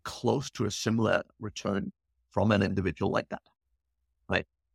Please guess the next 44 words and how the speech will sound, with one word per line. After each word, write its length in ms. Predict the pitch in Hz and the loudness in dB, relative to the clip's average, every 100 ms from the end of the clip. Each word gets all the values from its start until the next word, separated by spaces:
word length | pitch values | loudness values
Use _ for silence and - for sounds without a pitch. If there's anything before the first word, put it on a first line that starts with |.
| _ | _
So 240 | - 120 | 0 0
it's 180 | - - | -2 0
not 200 | 143 147 | 4 6
about 240 | 175 131 - | 6 2 2
thinking 460 | - 123 - - - _ | -4 -4 -4 -8 -12 _
cheap. 500 | - - - - - - _ _ | -6 -4 -2 -2 -4 -12 _ _
It 120 | 110 | -6
is 140 | 107 - | -4 -2
about 280 | - 107 - | 0 0 -2
thinking, 400 | 107 107 101 - | -8 -6 -8 -8
"What 180 | 98 123 | 2 4
is 160 | 175 - | 4 -4
it 100 | - | -4
I 120 | - | -2
need 180 | 147 151 _ | -2 -4 _
done? 240 | - - - _ _ _ _ _ | -2 -2 -8 _ _ _ _ _
And 120 | - 98 | -8 2
how 160 | 139 | 2
can 180 | - 147 | 2 0
I 100 | 123 | 0
get 240 | - 90 | 0 0
it 80 | 104 - | 0 0
done 240 | - 135 - | 0 0 -2
in 80 | 110 | 0
the 60 | 101 | 0
most 320 | - - - | 0 -4 -8
cost-effective 720 | - 123 - - - - 87 | -6 -6 -6 -8 -6 -6 -8
manner?" 180 | 98 - - _ _ _ _ _ _ _ _ - | -2 -2 -4 _ _ _ _ _ _ _ _ -2
Right? 140 | 92 - _ _ _ _ | -2 -2 _ _ _ _
Now, 180 | 120 120 | 4 6
one 160 | 131 170 | 8 8
of 60 | 214 | 8
the 60 | |
key 220 | - - | 2 -6
things 300 | 160 160 156 | -4 -2 -2
about 240 | - 139 - | -2 -4 4
outsourcing 680 | 123 160 - 82 69 - - | 4 4 2 -2 -2 -6 -4
is 220 | 107 107 | -2 -2
that 160 | - 113 - _ _ _ | -4 -6 -8 _ _ _
there's 220 | 135 147 | 4 4
a 60 | 147 | 4
lot 260 | 127 123 | 6 6
of 100 | 196 - _ | 4 -8 _
things 600 | - 156 - - - - | 2 2 2 -2 -10 -16